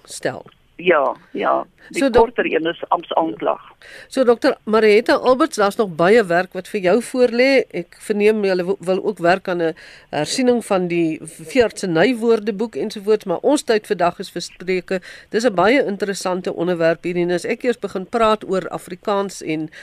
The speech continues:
Speaker 1: die terminologie en terminografie, dan kry jy vir my ook nie gestop nie. So, ter afsluiting net, is jy nou, sal 'n mens nou vir jou noem 'n terminoloog of 'n terminograaf?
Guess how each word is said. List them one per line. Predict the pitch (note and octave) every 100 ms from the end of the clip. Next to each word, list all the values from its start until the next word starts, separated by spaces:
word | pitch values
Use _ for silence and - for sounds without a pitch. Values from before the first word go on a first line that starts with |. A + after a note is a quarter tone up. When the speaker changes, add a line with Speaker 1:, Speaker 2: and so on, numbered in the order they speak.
| -
Speaker 1:
die | - F#3
terminologie | G#3 F#3+ F#3+ F#3 F3 E3 - A3+
en | E3
terminografie, | - F3+ F#3 F3+ E3+ F3 D#3+ - A3 E3+ - - _
dan | F3+ F3 F3 - E3+
kry | A3 F#3+
jy | F#3
vir | G3
my | E3+ F3+
ook | G3+ -
nie | F3
gestop | - - - B2 -
nie. | G2 - - - - -
So, | - A3 G#3
ter | B3+
afsluiting | A#3+ D4 E4+ E4 D#4+
net, | B3+ B3+
is | - A3
jy | G3+ G3+ C#4
nou, | C4 A3+
sal | A#3 A#3
'n | A3
mens | A3 G#3+
nou | G#3 G3+
vir | F#3
jou | G3 F#3+ C4
noem | G3 B3+ A#3+ -
'n | G3
terminoloog | - B3+ B3 A#3 A3 G3 G3 D4+ G#4+ - - _
of | G3 F#3
'n | F#3
terminograaf? | A3 G3+ G3+ G3+ F#3 - A#3 F3 B2 - - _